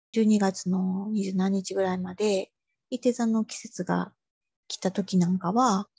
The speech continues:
もうすぐ太陽同士がトラインになる季節が来ますよね。普段はだから、ちょっと寂しい、寂しい、寂しいやつ、こんな感じとか、寂しいな、これ。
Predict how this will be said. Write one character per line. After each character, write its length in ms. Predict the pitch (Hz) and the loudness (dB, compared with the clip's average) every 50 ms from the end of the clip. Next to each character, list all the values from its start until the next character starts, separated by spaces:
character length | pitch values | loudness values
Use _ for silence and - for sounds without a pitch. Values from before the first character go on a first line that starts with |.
| _ _ _ | _ _ _
も 100 | 196 190 | -2 -2
う 40 | 185 | -2
す 160 | - - 185 | -2 -4 -6
ぐ 140 | 180 185 180 | -6 -6 -6
太 200 | - - 202 190 | -4 -2 0 0
陽 140 | 190 190 190 | 0 0 -2
同 140 | 196 196 | -4 -6
士 120 | 185 - 196 | -6 -6 -6
が 100 | 185 - | -8 -8
ト 140 | - - 190 | -6 -4 -2
ラ 160 | 190 185 185 | 0 2 2
イ 100 | 180 185 | 2 2
ン 60 | 185 | 2
に 140 | 190 185 185 | 0 0 0
な 100 | 185 180 | -2 -4
る 100 | 185 180 | -4 -6
季 120 | - - | -10 -10
節 260 | - - 185 - - | -10 -10 -8 -6 -4
が 160 | 226 - 226 220 | -2 -2 -2 -2
来 180 | - - 220 | -2 0 2
ま 140 | 208 208 214 | 2 2 2
す 140 | - - 226 | 2 2 0
よ 100 | 190 185 | 0 0
ね。 220 | 180 190 190 - _ - - - | -2 -4 -6 -8 _ -10 -2 0
普 80 | 370 | 0
段 240 | 359 269 202 185 190 | 2 2 2 0 0
は 140 | 202 208 196 | 0 -2 -2
だ 100 | 202 190 | -4 -6
か 140 | - - 190 | -8 -8 -6
ら、 260 | 190 190 185 185 - _ - - - - - - - _ _ _ _ | -4 -4 -4 -4 -6 _ -20 -20 -20 -20 -20 -20 -20 _ _ _ _
ち 80 | - - | -14 -12
ょ 20 | |
っ 20 | - | -8
と 60 | - | -6
寂 300 | - - - - 180 190 | -6 -6 -4 -6 -4 -2
し 360 | 190 - - - 196 196 185 185 | -2 -2 0 0 2 2 0 0
い、 60 | - - | -2 -4
寂 260 | - 208 202 190 196 | -6 -4 -4 -4 -4
し 180 | - - - 208 214 | -6 -6 -6 -6 -6
い、 120 | - _ _ _ - | -8 _ _ _ -12
寂 320 | - - - 196 202 208 | -8 -6 -4 -2 -2 0
し 180 | 208 - 208 196 | 0 0 0 0
い 20 | |
や 120 | - - - | -2 -2 -4
つ、 160 | - - - - - - | -6 -12 -14 -14 -10 -6
こ 80 | - 185 | -2 0
ん 40 | |
な 100 | 185 196 185 | 0 0 2
感 220 | - 190 185 185 | 2 2 4 4
じ 100 | 196 190 | 4 2
と 120 | - 185 180 | 2 0 0
か、 440 | - - 190 190 180 185 190 185 - - - - - - - - - - - - - - - - - - | 0 2 2 2 2 0 -2 -6 -6 -6 -6 -6 -6 -6 -6 -4 -2 0 0 2 2 4 6 8 8 8
寂 280 | - - 220 - - - | 8 8 6 6 6 8
し 160 | - - - | 8 8 10
い 60 | - - - | 12 12 12
な、 140 | - - - | 12 12 12
こ 120 | - - | 12 12
れ。 60 | - | 12